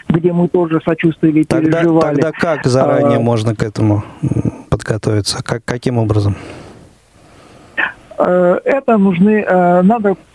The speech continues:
Speaker 1: чтобы проводились занятия. Сейчас, э, на уровне М Ч С проводятся уже такие
Speaker 2: Мгм.
Speaker 1: занятия, такие подготовки.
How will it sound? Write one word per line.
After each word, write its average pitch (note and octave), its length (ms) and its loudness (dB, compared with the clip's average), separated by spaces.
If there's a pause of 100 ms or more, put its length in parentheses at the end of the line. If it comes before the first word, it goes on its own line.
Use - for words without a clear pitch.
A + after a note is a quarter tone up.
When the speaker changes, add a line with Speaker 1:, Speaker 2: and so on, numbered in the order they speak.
Speaker 1:
чтобы G3 280 0
проводились F#3 720 2
занятия. F#3+ 640 2
Сейчас, F3+ 260 0 (100)
э, F3 220 2
на F3 220 4
уровне F3 460 2
М F3+ 140 2
Ч G3+ 280 2
С E3+ 80 -2
проводятся F3+ 640 2
уже D3+ 300 2
такие D3+ 400 0
Speaker 2:
Мгм. C#3 80 0
Speaker 1:
занятия, F3+ 400 2
такие E3 340 0
подготовки. D#3 720 -2